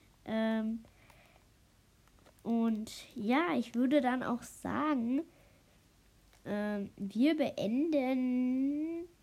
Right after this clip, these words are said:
Wartet, Leute, kurz. Mach noch schnell einmal, bauen nochmal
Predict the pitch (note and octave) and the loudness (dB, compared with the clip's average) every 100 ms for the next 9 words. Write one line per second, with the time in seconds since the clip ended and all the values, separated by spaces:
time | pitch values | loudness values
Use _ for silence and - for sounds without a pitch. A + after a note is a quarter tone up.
0 | _ _ _ _ _ - G3+ A#3 A#3+ C4+ | _ _ _ _ _ -6 -6 -6 -6 -4
1 | - - A#4+ A#4 - F#4+ A#4 - - - | -4 -2 -4 -6 -6 -6 -8 -16 -20 -20
2 | - - _ - - - _ - _ - | -20 -20 _ -20 -20 -20 _ -20 _ -6
3 | A#3+ A#3 A#3 A#3 A#3+ - - - - B3 | -4 -4 -4 -4 -4 -12 -20 -20 -8 -4
4 | - A#3 A3+ G#3+ - - A#3 A3+ A3 - | -2 -2 -2 -4 -8 -12 -6 -6 -6 -6
5 | A#3 A#3 B3 A#3+ | -4 -2 -2 -4